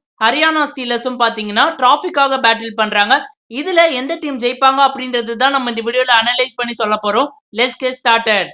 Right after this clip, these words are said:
புனேரி பல்டன் அணி பாத்தீங்கன்னா, அவங்களோட செமிஃபைனல் மேட்ச் against பட்னா பைரட்ஸ்க்கு எதிரா ரொம்பவே ஈஸியா ஜெயிச்சாங்க அப்படின்னு சொல்லியே ஆகணும். And புனேரி பல்டன் டீம் பாத்தீங்கன்னா, ரொம்பவே ஸ்ட்ராங்கா இருக்கு. Whereas ஹரியானா ஸ்டீலர்ஸ் பாத்தீங்கன்னா,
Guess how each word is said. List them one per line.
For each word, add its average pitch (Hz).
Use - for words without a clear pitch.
புனேரி 381
பல்டன் 269
அணி 233
பாத்தீங்கன்னா, 208
அவங்களோட 233
செமிஃபைனல் 269
மேட்ச் 240
against 240
பட்னா 220
பைரட்ஸ்க்கு 226
எதிரா 190
ரொம்பவே 294
ஈஸியா 285
ஜெயிச்சாங்க 240
அப்படின்னு 233
சொல்லியே 226
ஆகணும். 214
And 208
புனேரி 359
பல்டன் 247
டீம் 247
பாத்தீங்கன்னா, 220
ரொம்பவே 247
ஸ்ட்ராங்கா 240
இருக்கு. 190
Whereas 302
ஹரியானா 330
ஸ்டீலர்ஸ் 254
பாத்தீங்கன்னா, 233